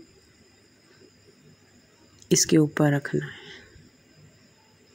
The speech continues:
जिस सिलाई से हमने कपड़ा जोड़ा है, उसी सिलाई के ऊपर रख के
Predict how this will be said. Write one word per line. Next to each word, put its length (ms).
जिस 260
सिलाई 320
से 160
हमने 280
कपड़ा 380
जोड़ा 280
है, 120
उसी 260
सिलाई 360
के 160
ऊपर 440
रख 120
के 180